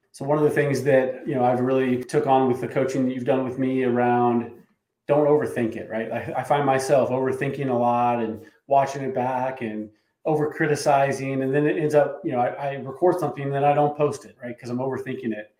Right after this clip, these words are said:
You know, what are your thoughts or what, what are some ideas with that? Because again, I think a lot of people who might hear this today and as we get through the rest of the episode, are gonna say, "Okay, I'm gonna give it a shot."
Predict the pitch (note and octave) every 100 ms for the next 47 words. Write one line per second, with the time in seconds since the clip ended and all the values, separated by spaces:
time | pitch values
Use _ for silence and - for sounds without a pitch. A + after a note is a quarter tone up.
0 | B2 E3 D#3 G3+ G3 - D#3+ D#3+ - C#3+
1 | C3+ - - G3+ F#3+ - E3 D#3 D3+ D3+
2 | D3 C#3 B2 A#2+ B2+ C3+ C#3+ C#3+ B2+ D3
3 | C#3 C3+ C3+ D3 C#3+ C#3+ C#3 C3+ C3 C3+
4 | C#3 C#3+ C3+ C3 C3 C3 B2+ B2+ B2+ B2
5 | A#2+ A#2+ B2 B2 B2 B2 B2+ - B2 C3
6 | - A#2+ A2+ B2 B2 B2 C3 - E3 D#3+
7 | F3+ E3 D3+ - E3+ D#3 G2+ -